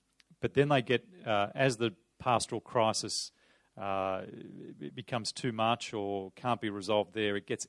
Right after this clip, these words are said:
escalated to the community leader, the C L, um, who then escalates it to a staff member, the M leader,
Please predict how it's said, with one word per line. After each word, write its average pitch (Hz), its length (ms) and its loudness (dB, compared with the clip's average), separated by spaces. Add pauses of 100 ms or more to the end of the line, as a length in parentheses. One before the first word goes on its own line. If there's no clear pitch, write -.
escalated 113 560 -2
to - 80 -16
the 110 80 -10
community 117 500 -6
leader, 135 300 -2 (360)
the - 80 -12
C 107 320 -2
L, 143 220 -4 (800)
um, 98 340 -4
who 113 140 -2
then 117 500 -2
escalates 110 600 -2
it - 100 -18
to 110 140 -10
a 98 40 -6
staff - 520 2
member, 104 480 2
the 101 240 -6
M 135 340 0
leader, 107 420 2